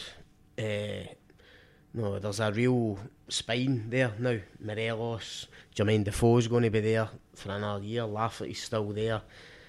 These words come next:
No, there's a spine to that team now that's got a bit of quality running through it,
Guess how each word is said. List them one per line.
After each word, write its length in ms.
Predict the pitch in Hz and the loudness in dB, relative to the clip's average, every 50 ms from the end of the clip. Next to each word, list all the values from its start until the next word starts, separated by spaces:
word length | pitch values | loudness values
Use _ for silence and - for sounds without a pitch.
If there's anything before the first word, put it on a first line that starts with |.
| - - _ - - | -20 -20 _ 0 2
No, 120 | 151 110 | 2 2
there's 180 | - 110 107 110 | 2 0 -2 0
a 60 | 113 | 0
spine 580 | - - - - 135 143 151 160 156 147 131 - | 0 0 2 4 6 8 8 8 8 6 6 4
to 80 | - 113 | 2 0
that 280 | 110 110 107 - - | 0 -2 -2 -4 -6
team 300 | - - 120 113 117 117 | -4 -2 -2 0 2 2
now 260 | 120 117 113 107 104 104 | 4 4 4 2 0 -2
that's 220 | - 120 - 120 - | -6 -8 -8 -8 -8
got 140 | - - - | -6 -6 -6
a 20 | |
bit 180 | 110 113 98 - | -4 -4 -4 -4
of 60 | 113 | -6
quality 520 | - - 104 110 113 117 - - 113 104 92 - - - _ _ _ _ _ _ - | -6 -6 -4 -2 -2 -2 -2 -2 -4 -6 -6 -10 -20 -20 _ _ _ _ _ _ -6
running 300 | - 120 117 117 117 107 | -2 0 0 0 0 -2
through 240 | - - 110 113 113 | -4 -4 -2 -2 0
it, 140 | 107 - - | 0 -2 -6